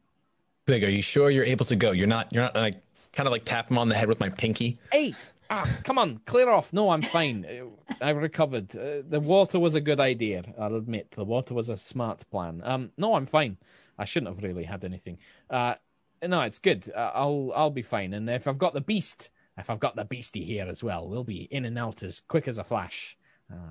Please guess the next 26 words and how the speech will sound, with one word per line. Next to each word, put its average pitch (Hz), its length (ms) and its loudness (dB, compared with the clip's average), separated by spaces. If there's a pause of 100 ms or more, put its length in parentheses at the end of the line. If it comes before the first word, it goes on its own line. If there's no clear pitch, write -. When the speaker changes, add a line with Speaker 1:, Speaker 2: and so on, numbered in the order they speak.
(120)
Speaker 2:
I 101 100 -8
won't 110 220 -6
spend 95 260 -8
too 110 220 -4
long. 90 320 -8 (160)
I 80 120 -12
need 95 180 -10
to 87 60 -16
get 90 140 -8
back 104 240 -6
here. 110 400 -8 (400)
But - 140 -12
aye, 123 240 -6 (100)
I'm, 262 220 -10
I'm 247 200 -6
ready. 104 400 -10
I'm - 120 -18
ready. - 320 -20 (420)
Speaker 1:
All - 60 -8
right, - 80 -12
stay - 160 4
safe. 127 400 0 (640)
Don't, 117 160 6
Speaker 2:
You 117 40 8
Speaker 1:
uh, 117 140 4
Speaker 2:
too, 185 360 2